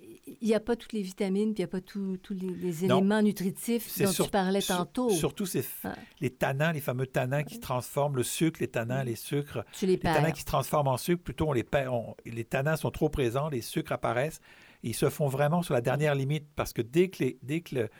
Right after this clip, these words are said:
Speaker 2: le, le, le fruit devient sucré, il devient intéressant pour les insectes. Et donc, il, <laughs> c'est, c'est la décomposition. Parce qu'il faut comprendre aussi quelque chose.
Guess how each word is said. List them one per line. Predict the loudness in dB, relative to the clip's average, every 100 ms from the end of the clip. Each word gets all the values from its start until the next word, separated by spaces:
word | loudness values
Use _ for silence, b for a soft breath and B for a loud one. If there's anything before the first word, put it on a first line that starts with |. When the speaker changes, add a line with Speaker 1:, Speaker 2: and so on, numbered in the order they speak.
| B B -12
Speaker 2:
le, | -10 -8
le, | -10 -10
le | -8
fruit | -2 0
devient | 2 2 2
sucré, | -2 -6 -2 -2 -2 B B B B
il | -6
devient | 4 4 6 2
intéressant | 4 4 4 4 2 0
pour | 2 2
les | 2
insectes. | 0 -2 -4 -6 -14 -18 _ _ _ -10
Et | -2
donc, | 2 4 4 0
il, | -2
<laughs> | -2 -4 -8
c'est, | -4 -4 -2
c'est | 0
la | 0
décomposition. | 0 -2 0 0 2 0
Parce | 0 -12 -20 -12
qu'il | -4
faut | -4
comprendre | -2 -2 0 2
aussi | 0 0
quelque | -4 -2 0
chose. | 0 0 -2